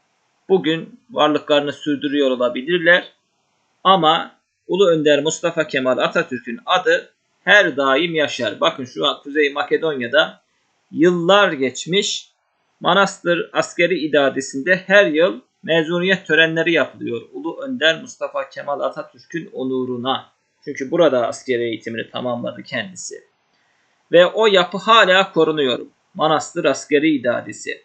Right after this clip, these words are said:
Şimdi başka bir yapı var. Ulu Önder Mustafa Kemal Atatürk'ün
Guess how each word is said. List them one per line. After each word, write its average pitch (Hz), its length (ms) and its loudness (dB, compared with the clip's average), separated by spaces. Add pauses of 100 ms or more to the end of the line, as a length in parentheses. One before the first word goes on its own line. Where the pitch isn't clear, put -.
(360)
Şimdi 180 220 2
başka 208 360 2
bir 233 100 -4
yapı 202 400 2
var. 156 280 2 (540)
Ulu 190 280 0
Önder 180 340 4
Mustafa 175 420 -4
Kemal 175 360 0
Atatürk'ün 202 800 -6